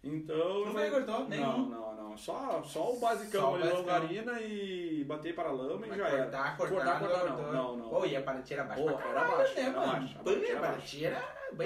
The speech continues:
Speaker 1: parede era
Speaker 2: Quando
Speaker 1: baixa.
Speaker 2: tu botou aquelas rodas do Mini Cooper, meu, ela ficou linda pra
Speaker 1: Bem.
Speaker 2: caralho.
Speaker 1: Ah, meu.
Speaker 2: E ela ficou
Speaker 1: Cara,
Speaker 2: muito baixa,
Speaker 1: cara,
Speaker 2: mano.
Speaker 1: imagina assim, meu, ah, isso nós estamos falando em,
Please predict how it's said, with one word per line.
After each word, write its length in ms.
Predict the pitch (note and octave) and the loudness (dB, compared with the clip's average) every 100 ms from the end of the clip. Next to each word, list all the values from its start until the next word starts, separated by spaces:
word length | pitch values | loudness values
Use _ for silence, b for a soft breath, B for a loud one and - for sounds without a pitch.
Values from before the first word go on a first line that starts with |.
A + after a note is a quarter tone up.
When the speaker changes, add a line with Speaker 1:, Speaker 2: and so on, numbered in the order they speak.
| - C3 | 0 -2
Speaker 1:
parede 260 | B2 - | -2 -4
era 100 | A2+ | -6
Speaker 2:
Quando 80 | B2 | 0
Speaker 1:
baixa. 160 | E3+ - | 0 0
Speaker 2:
tu 100 | A#3+ | -2
botou 280 | G3+ F#3+ F#3 | 0 2 2
aquelas 260 | G#3 G3+ | 2 2
rodas 180 | E3 E3+ | 2 2
do 60 | G3+ | 0
Mini 200 | F#3+ F#3+ | -6 -6
Cooper, 340 | - - E3 G3 | -8 -8 -2 0
meu, 100 | F3 D3+ | 0 0
ela 200 | C#3 C3+ | 0 0
ficou 320 | D3 - D3 | -4 -6 -4
linda 440 | D#3 D#3 D3+ D3 C3 | -2 -2 -2 0 0
pra 140 | C3 | 2
Speaker 1:
Bem. 120 | B2 | 0
Speaker 2:
caralho. 500 | A#2 - - C#3 F3+ | 2 0 -2 0 0
Speaker 1:
Ah, 140 | F#3+ D#4 | 2 0
meu. 220 | E3 - | -2 0
Speaker 2:
E 220 | D#3 D#3 | 2 4
ela 220 | D#3 F3 G3+ | 4 2 0
ficou 340 | A#3+ - D#3 | -4 0 2
Speaker 1:
Cara, 400 | G#3 B3 C#4 - | 4 6 6 4
Speaker 2:
muito 120 | - | 2
baixa, 340 | - - - F3 | 2 0 0 2
Speaker 1:
cara, 280 | F3 - - | 4 4 0
Speaker 2:
mano. 120 | C#3+ | -4
Speaker 1:
imagina 440 | D3 E3 E3 E3+ | -2 0 0 -2
assim, 380 | G3 - F3+ G3+ | -6 -6 -8 -6
meu, 380 | A3 E3+ B2+ A#2 | -4 -2 -2 -2
ah, 640 | B2 C3 B2+ B2+ B2+ B2+ B2+ - _ _ _ - _ _ _ | -4 -4 -4 -2 -2 -2 -4 -12 _ _ _ -20 _ _ _
isso 220 | A#2+ B2 | -16 -12
nós 60 | D3 | -8
estamos 160 | D#3 | -8
falando 500 | D#3+ D#3+ C3 D3+ G3+ | -4 -2 -2 -4 -6
em, 380 | A3+ G3 C#3 A#2 | -6 -6 -6 -10